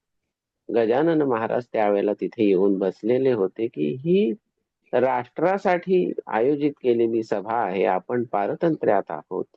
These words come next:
आणि टिळकांचं जे काही राजकारण चालू आहे ते जणू काही जिजाईचं हृदयरत्न आहे आणि ह्यासाठी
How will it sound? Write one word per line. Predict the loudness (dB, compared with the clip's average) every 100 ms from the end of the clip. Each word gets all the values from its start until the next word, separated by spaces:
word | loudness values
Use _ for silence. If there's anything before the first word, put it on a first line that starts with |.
| _ _ _ -12
आणि | 0 2 2
टिळकांचं | 4 2 4 4 4 4 2
जे | 4 2
काही | 4 4 4
राजकारण | 4 0 -2 0 0 0 -2
चालू | 0 0 2
आहे | 2 0 -8 -20 _ _ _ _ _ _ _ _ _ 2
ते | 4
जणू | 4 2 2
काही | 4 2
जिजाईचं | 4 2 2 2 2 0 -2
हृदयरत्न | 0 0 -2 -2 -2 -4 -4 -4
आहे | -4 0 2 2
आणि | 0 0 4 4
ह्यासाठी | 4 2 0 0 -2 -2 -6 -8